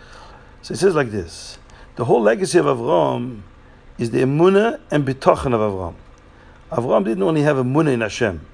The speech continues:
He also had a type of emunah way, which led to bitachon.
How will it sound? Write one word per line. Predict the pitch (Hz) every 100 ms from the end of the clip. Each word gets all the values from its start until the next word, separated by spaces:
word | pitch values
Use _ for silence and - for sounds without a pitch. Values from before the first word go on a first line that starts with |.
| - - - - -
He | -
also | 135 240 - 190
had | 135 160 185 156 143
a | 113
type | 160 175
of | 156
emunah | 139 135 190 165 135 135 123
way, | 135 127 - -
which | 123 -
led | 160 190 -
to |
bitachon. | 143 123 151 123 -